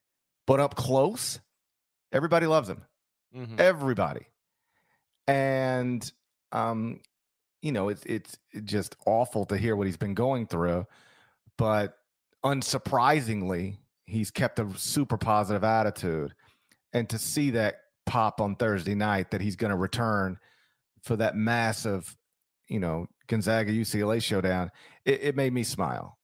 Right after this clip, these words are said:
Speaker 1: You know, I, I don't know how much longer he's going to, to do this,
Speaker 2: Right.
Speaker 1: but, um, I love, at the very least, we're gonna get to see him do it one more time. And I love that for him,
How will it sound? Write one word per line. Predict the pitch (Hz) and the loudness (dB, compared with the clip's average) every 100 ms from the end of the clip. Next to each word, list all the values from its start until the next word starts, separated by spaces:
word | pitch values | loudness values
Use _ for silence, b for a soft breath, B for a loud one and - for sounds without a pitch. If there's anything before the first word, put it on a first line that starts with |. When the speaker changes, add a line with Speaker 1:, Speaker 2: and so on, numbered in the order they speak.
| - | -6
Speaker 1:
You | 127 | -2
know, | 110 | 2
I, | 98 131 131 | 2 4 4
I | |
don't | 143 135 | 2 0
know | 135 | 0
how | 123 | 2
much | 120 - | 0 -2
longer | 113 117 107 | 0 0 0
he's | 104 113 104 - | -2 -2 -4 -4
going | 120 107 131 143 | 0 0 0 -2
to, | 151 135 - | -2 -2 -2
to | 143 | -4
do | 131 151 | 0 2
this, | 151 165 190 - b b b | 2 0 -2 -10 b b b
Speaker 2:
Right. | 104 - _ - | -16 -18 _ 2
Speaker 1:
but, | 120 113 107 - - | 4 4 0 -8 -2
um, | 107 101 98 98 - _ _ _ - _ | 0 0 0 -4 -8 _ _ _ -20 _
I | 120 | 0
love, | 123 127 123 104 - - | 4 4 2 -2 -6 -2
at | 117 | -2
the | 120 | 0
very | 120 139 131 | 2 2 2
least, | 127 123 - | 2 0 0
we're | 113 | -2
gonna | 113 | 0
get | 104 | -2
to | 107 | -2
see | 123 | 0
him | 110 98 - _ _ _ _ _ - 107 | 0 -2 -6 _ _ _ _ _ -10 0
do | 120 | 0
it | 92 | 2
one | 110 | 2
more | 107 98 | 2 0
time. | 113 104 113 | 2 2 2
And | |
I | 117 | 2
love | 139 135 123 | 4 4 2
that | - | -2
for | - 117 | -2 -2
him, | 151 156 73 | 0 -2 -4